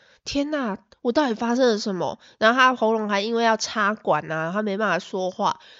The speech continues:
然后也看不清楚，也不能走路。那医生是在手术的时候帮他除去那种已经感染的皮肤这样子。后来史黛西的朋友就是建议他去找 World Cover，就是补偿计划来试图就是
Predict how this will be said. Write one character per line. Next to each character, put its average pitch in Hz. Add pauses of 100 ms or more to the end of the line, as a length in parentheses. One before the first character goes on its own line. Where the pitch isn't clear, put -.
然 196
后 220
也 190
看 226
不 226
清 214
楚， 202
也 165
不 233
能 170
走 139
路。 175
那 233
医 254
生 254
是 254
在 247
手 160
术 214
的 196
时 -
候 190
帮 196
他 208 (260)
除 196
去 220
那 214
种 165
已 180
经 208
感 180
染 160
的 156
皮 156
肤 170
这 185
样 160
子。 - (240)
后 294
来 226
史 208
黛 240
西 262
的 226
朋 190
友 185
就 208
是 208
建 202
议 208
他 196
去 214
找 160
World 185
Cover， 190
就 175
是 202
补 202
偿 175
计 190
划 190
来 160
试 196
图 156
就 170
是 180